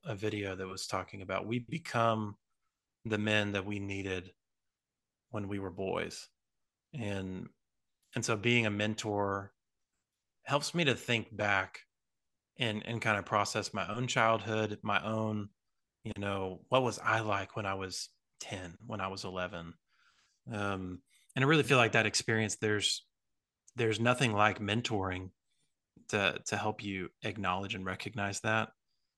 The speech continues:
And the, I mean, the, the purpose I've found in helping others in their journey,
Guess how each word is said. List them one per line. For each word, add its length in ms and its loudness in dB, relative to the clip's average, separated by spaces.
And 500 0
the, 380 0
I 60 -4
mean, 240 -4
the, 260 -2
the 220 -2
purpose 540 4
I've 180 6
found 600 2
in 640 -4
helping 400 0
others 260 -2
in 140 -4
their 140 -4
journey, 460 -6